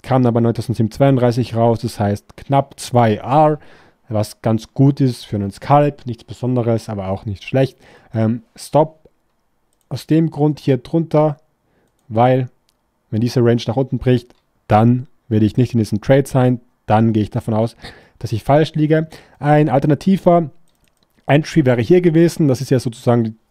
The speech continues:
dieser bekannte Price-Pattern, den ich die ganze Zeit trade. Wer, wer mir auf Twitter folgt, ähm, wird das, ähm, Preisverhalten schon kennen. Wir haben hier Support etabliert.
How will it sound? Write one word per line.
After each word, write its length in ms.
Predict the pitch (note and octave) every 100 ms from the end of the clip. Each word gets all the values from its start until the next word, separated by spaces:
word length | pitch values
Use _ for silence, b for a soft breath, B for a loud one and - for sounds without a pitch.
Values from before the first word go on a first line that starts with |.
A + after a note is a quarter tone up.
| _ _ -
dieser 240 | C3+ A2+
bekannte 580 | - A#2 - C3+ C3+ B2
Price-Pattern, 920 | A#2 - - C3 C#3 - B2+ B2 B2+
den 120 | A#2 A2+
ich 100 | -
die 100 | A#2
ganze 240 | A#2+ A#2
Zeit 320 | - B2+ C3+
trade. 300 | - C3+ C3+
Wer, 120 | A#2 A2
wer 120 | A2+
mir 80 | A2
auf 60 | -
Twitter 240 | C3 A#2
folgt, 300 | - B2 - b b b b b
ähm, 280 | G#2+ A2 F#2+ _ _ _ -
wird 260 | B2 B2+ -
das, 380 | A#2+ A2+ - -
ähm, 280 | B2 A2 G#2+
Preisverhalten 600 | - B2 - A2 A#2 A2+
schon 200 | A#2 G2+
kennen. 400 | D3 D#3 D3 D3+ b b -
Wir 140 | G#2+
haben 100 | A2
hier 200 | G#2+ B2+
Support 360 | - - D#3 D#3+
etabliert. 480 | C#3+ C3+ C3 C3+